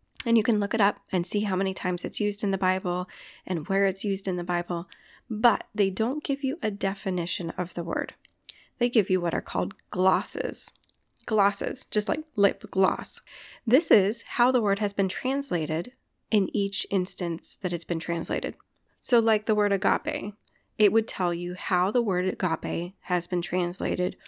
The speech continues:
all, I don't know how many times it appears in the New Testament.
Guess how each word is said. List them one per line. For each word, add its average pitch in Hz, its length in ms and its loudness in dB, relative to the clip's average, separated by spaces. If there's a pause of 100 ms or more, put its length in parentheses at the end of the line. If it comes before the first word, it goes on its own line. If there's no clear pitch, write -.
(240)
all, 180 720 4
I 190 100 4
don't 180 140 2
know 170 80 2
how 170 120 0
many 165 180 0
times - 600 -6
it 180 80 2
appears - 400 -4
in 160 80 -2
the 160 80 -2
New 170 180 -4
Testament. - 580 -8